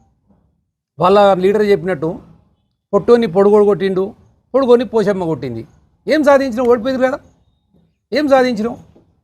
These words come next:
మళ్ళీ జ-, ఒకవేళ మళ్ళీ గెలిచింటే నాతోని మాట్లాడిన యాభై వేల మందిలో వంద మందో, రెండు వందల మందో జర్నలిస్టులు, డాక్టర్లు, లాయర్లు,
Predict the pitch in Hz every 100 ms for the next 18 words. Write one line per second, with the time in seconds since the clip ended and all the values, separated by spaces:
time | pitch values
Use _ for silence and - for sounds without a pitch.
0 | _ _ _ _ _ _ _ _ _ _
1 | _ - 226 320 285 294 214 269 285 285
2 | 226 240 311 254 269 220 254 175 180 262
3 | - _ _ _ _ _ _ _ _ _
4 | _ _ _ _ _ _ 165 240 247 294
5 | 294 277 262 277 269 240 254 269 269 262
6 | 254 254 254 226 233 262 269 262 269 233
7 | 240 247 254 247 254 254 208 202 233 240
8 | 233 226 247 202 214 226 226 240 220 220
9 | 233